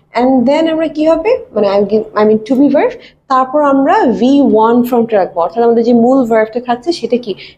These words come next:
বেস ফর্মে থাকবে, তারপর আমাদের সেন্টেন্স যেমন হওয়ার কথা হয়ে কোয়েশ্চেন মার্ক চলে আসবে।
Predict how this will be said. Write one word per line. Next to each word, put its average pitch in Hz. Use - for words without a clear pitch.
বেস 247
ফর্মে 277
থাকবে, 277
তারপর 240
আমাদের 208
সেন্টেন্স 208
যেমন 214
হওয়ার 233
কথা 247
হয়ে 269
কোয়েশ্চেন 196
মার্ক -
চলে 95
আসবে। -